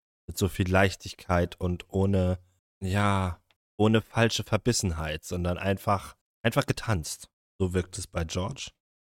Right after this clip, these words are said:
Mozzi ist aufgefallen, dass George diesmal die Nerven im Griff hatte. Es war relaxter. Er hätte den Boden genu-, genutzt, aber es waren ein paar kleine Hopsis da,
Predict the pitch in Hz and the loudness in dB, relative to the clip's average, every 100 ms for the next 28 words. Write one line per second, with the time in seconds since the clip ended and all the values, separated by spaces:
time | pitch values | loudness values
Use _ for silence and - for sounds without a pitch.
0 | - 147 - - 160 156 156 - 123 120 | 2 2 2 0 4 4 4 0 0 2
1 | 120 113 - - 107 104 95 92 90 87 | 4 4 2 0 4 4 4 4 2 2
2 | - - 104 98 - 98 - 90 87 90 | -2 4 6 6 4 -2 2 2 4 4
3 | 120 135 - 135 98 92 110 185 - - | 4 2 2 2 2 0 2 0 0 0
4 | 143 - 143 107 - 92 90 92 92 120 | 0 2 0 0 4 6 8 6 6 2
5 | - - 113 107 113 _ _ _ - 90 | 2 -2 2 2 0 _ _ _ -2 0
6 | 98 95 87 90 80 117 135 143 135 127 | 2 0 0 0 4 4 4 2 -6 -6
7 | - 120 120 131 101 104 117 127 127 - | 0 4 4 2 2 4 6 4 0 -8
8 | - - _ _ _ - 107 117 113 107 | -10 -16 _ _ _ 0 4 6 6 4
9 | 107 - 98 98 87 90 - 98 - 101 | 2 2 2 2 0 2 4 2 0 2
10 | 95 90 107 - - 104 - 98 92 92 | 4 4 2 0 -2 -2 0 2 2 0
11 | 92 | -4